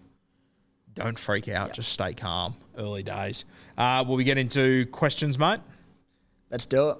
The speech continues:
Speaker 1: All right. So, uh, mate, every single one of you sent me this question, essentially.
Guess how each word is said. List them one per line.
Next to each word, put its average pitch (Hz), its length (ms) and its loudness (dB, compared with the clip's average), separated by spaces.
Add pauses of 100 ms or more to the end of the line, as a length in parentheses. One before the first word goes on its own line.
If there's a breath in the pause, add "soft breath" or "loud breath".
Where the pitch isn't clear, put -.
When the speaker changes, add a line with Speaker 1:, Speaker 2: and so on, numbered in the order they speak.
(160)
Speaker 1:
All 143 100 6
right. 127 280 4
So, 139 260 4 (300 loud breath)
uh, 139 460 2 (220 loud breath)
mate, 104 300 -2
every 139 320 2
single 110 320 -2
one 101 160 0
of 104 80 -2
you 101 100 -2
sent 90 220 -4
me 101 80 -10
this 104 220 -4
question, 101 380 -6
essentially. 110 580 -2